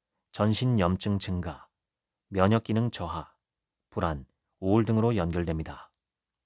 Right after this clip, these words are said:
브리검 영 대학교 연구진은 삼십만 명을 평균 칠 점 오 년 동안 추적 관찰했습니다.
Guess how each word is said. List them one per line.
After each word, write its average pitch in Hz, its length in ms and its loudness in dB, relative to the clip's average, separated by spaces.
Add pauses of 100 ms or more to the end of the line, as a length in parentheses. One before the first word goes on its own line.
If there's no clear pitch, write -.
(1400)
브리검 107 420 4
영 104 240 2
대학교 95 440 -2
연구진은 85 580 -2 (520)
삼십만 120 540 0
명을 113 320 2
평균 131 380 -4
칠 131 200 -8
점 127 260 -4
오 95 160 -2
년 110 180 2
동안 90 380 0
추적 - 400 -8
관찰했습니다. - 840 -8